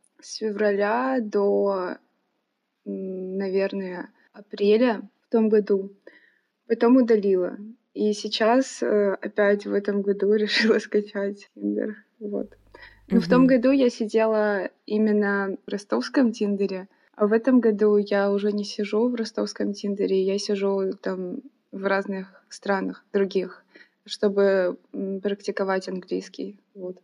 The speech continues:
Speaker 2: Так, ну давай начнём сначала с ростовского. Расскажи, в принципе, каких
Speaker 1: Да.
Speaker 2: людей ты встречала, м, на ростовском Тиндере, что они обычно писали и так далее.
Speaker 1: Вообще, я, возможно, супер наивная,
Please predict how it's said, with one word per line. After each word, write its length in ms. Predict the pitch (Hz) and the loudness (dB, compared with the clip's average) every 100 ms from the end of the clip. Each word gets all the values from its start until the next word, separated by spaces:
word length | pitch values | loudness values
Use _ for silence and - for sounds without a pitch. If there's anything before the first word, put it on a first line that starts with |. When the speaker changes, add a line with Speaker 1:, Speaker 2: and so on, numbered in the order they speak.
| - | -8
Speaker 2:
Так, 520 | 202 180 170 165 - | -4 -2 -2 -6 -8
ну 120 | 185 | -6
давай 280 | 185 190 196 | -4 -2 0
начнём 380 | 254 247 - 214 | -2 -2 -2 -2
сначала 420 | - 196 - 185 | -2 -2 0 -2
с 100 | 185 180 | -2 -2
ростовского. 800 | 185 - 196 254 - - 196 | -4 -4 -4 -4 -6 -6 -4
Расскажи, 520 | 175 175 - 180 - 214 | -4 -6 -8 -8 -6 -8
в 60 | - | -6
принципе, 640 | - 196 190 - - 180 | -4 -2 -4 -8 -8 -10
каких 320 | 170 - - 220 202 | -8 -12 -8 -4 -2
Speaker 1:
Да. 60 | 202 | 0
Speaker 2:
людей 340 | 202 165 180 | -2 0 -2
ты 120 | - | -2
встречала, 1000 | 180 - - - - 175 180 180 175 170 165 - - | -4 -4 -4 -4 0 2 2 2 0 0 -2 -6 -6
м, 420 | 165 160 156 160 | -4 -4 -4 -6
на 240 | - 170 175 | -4 -2 0
ростовском 600 | 180 - 160 - - 160 | 0 0 0 -2 -2 -4
Тиндере, 520 | - 160 151 147 - | -2 -2 -2 -2 -4
что 240 | 156 - 175 | -4 0 2
они 200 | 180 170 | 4 2
обычно 460 | 151 165 - 170 | 0 -2 -2 -6
писали 760 | - 160 - 156 147 147 151 - - - - - | -4 -2 -2 -2 -4 -6 -8 -12 -18 -20 -20 -12
и 40 | |
так 220 | - 165 - | -8 -8 -6
далее. 440 | - - - 196 - | -6 -6 -6 -10 -12
Speaker 1:
Вообще, 640 | 220 214 - 240 247 262 233 | -8 -8 -2 2 4 4 2
я, 140 | 226 214 | 0 2
возможно, 600 | 214 220 220 220 220 208 | 2 2 0 0 -2 -4
супер 480 | - 233 220 220 | -2 -4 0 -2
наивная, 720 | 208 202 208 220 269 254 202 | 0 2 2 4 4 4 0